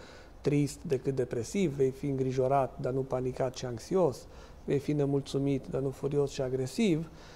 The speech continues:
Dacă însă atașamentul a fost formulat într-o variantă foarte rigidă, absolutistă, când se pierde relația, vei fi copleșit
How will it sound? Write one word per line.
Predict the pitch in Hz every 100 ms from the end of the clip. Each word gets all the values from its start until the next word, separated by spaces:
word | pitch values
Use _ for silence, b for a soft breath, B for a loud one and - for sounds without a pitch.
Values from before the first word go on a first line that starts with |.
| B B
Dacă | 147 151 156 151
însă | 147 156 156 143 131 -
atașamentul | - 135 135 120 135 202 190 143 143
a | 135
fost | 147 139
formulat | - 131 135 139 139
într-o | 135 135
variantă | 131 127 143 143 135 131
foarte | - 143 139 - 135 131
rigidă, | 131 135 147 143
absolutistă, | 123 - 127 135 247 214 - 160 156 B B B -
când | 156
se | 131 143
pierde | 147 143 143
relația, | 131 147 175 160 - 160 156 156
vei | 139
fi | 151
copleșit | 143 139 135 123 151